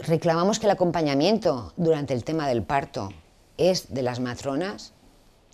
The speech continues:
tendrá que ser verdad, y si acompañar de una forma emocional, de una forma psicológica, además de todo lo que es el acompañamiento físico, y no ser simplemente unas técnicas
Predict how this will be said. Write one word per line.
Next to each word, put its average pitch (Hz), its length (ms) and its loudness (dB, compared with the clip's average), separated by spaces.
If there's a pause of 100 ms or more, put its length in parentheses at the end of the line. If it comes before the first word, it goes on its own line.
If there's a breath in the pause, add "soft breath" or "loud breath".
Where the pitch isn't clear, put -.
tendrá 143 280 4
que 208 100 -2
ser 185 160 0
verdad, 165 500 4 (100)
y - 60 -8
si - 140 4
acompañar 185 600 2
de 156 60 2
una 165 120 -2
forma 156 460 0 (340 loud breath)
emocional, 151 880 2
de 139 60 0
una 156 120 0
forma 156 240 -4
psicológica, 139 800 0
además 135 600 -2 (100)
de 117 80 0
todo 123 240 2
lo 123 100 2
que 143 80 -4
es 135 80 -4
el 156 60 -2
acompañamiento 120 720 -4
físico, 165 560 -4 (340 loud breath)
y 170 80 0
no 175 140 2
ser 190 140 4
simplemente 180 600 2
unas 151 280 -4
técnicas 190 880 0